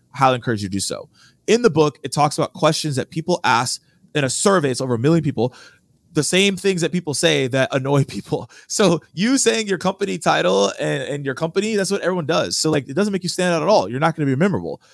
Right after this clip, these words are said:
So what I do is I talk about what is, like, my day-to-day. So I'll introduce myself and say, "Hey, like, my day-to-day are these things: content creation, sales coaching,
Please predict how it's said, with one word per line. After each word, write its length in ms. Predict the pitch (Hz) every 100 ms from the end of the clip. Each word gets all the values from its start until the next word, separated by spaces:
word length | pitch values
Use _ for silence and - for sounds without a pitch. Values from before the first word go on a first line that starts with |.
| _ -
So 120 | 139
what 100 | 147
I 120 | 220
do 180 | 196 151
is 80 | 147
I 80 |
talk 220 | 151 151 139
about 300 | 139 127 - _ _
what 200 | 123 175
is, 140 | 202 170
like, 140 | 160
my 160 | 131 127
day-to-day. 680 | 110 127 131 95 123 123 82
So 340 | - 139 117 - _ -
I'll 180 | 147
introduce 320 | 190 139 170 156
myself 200 | 147 147
and 80 | 135
say, 100 | 123
"Hey, 140 | 151
like, 160 | 131 120
my 160 | 156
day-to-day 460 | 165 170 151 151 147
are 100 | 117
these 280 | 113 127 -
things: 360 | 95 65 - -
content 360 | - 135 135 -
creation, 540 | 131 123 123 120 113 _ _ _
sales 300 | - 156 165
coaching, 560 | - 156 - 139 127